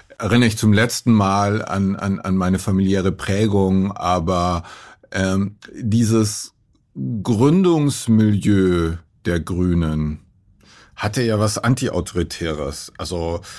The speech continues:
hatte Feuer und Flamme für den Staat. Also da gab's eine große Staatsskepsis, also zumindest bei einem Flügel der Grünen.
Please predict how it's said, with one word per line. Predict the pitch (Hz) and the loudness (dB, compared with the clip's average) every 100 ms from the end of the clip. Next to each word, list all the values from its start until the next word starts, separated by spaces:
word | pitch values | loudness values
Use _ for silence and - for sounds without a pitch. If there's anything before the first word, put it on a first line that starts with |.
| - | -12
hatte | - - 90 85 82 80 76 73 67 | -8 -4 -4 -2 -2 -4 -4 -6 -8
Feuer | 69 - 101 95 | -8 0 2 2
und | 87 | 0
Flamme | - 87 95 | -2 0 0
für | 87 - | -2 -4
den | 87 85 | -2 -4
Staat. | - 87 82 85 80 - | -4 -2 -2 -2 -4 -8
Also | 90 85 95 90 | -10 -6 -4 -2
da | 90 | -2
gab's | 87 101 107 - - | 0 0 -2 -10 -4
eine | 101 95 | -2 -2
große | 104 110 160 - 120 | 2 4 4 0 -4
Staatsskepsis, | - - 95 110 110 - - 98 104 - 78 76 - - _ _ - - _ | -4 -4 -2 -2 -4 -8 -4 -4 -4 -6 -6 -6 -10 -12 _ _ -20 -20 _
also | - | -16
zumindest | - 85 87 78 | -4 -2 -2 -2
bei | 85 | -2
einem | 98 113 113 | 2 4 2
Flügel | - 87 85 | 0 0 0
der | 78 | -2
Grünen. | 76 82 85 95 147 | -6 -6 -4 -2 -2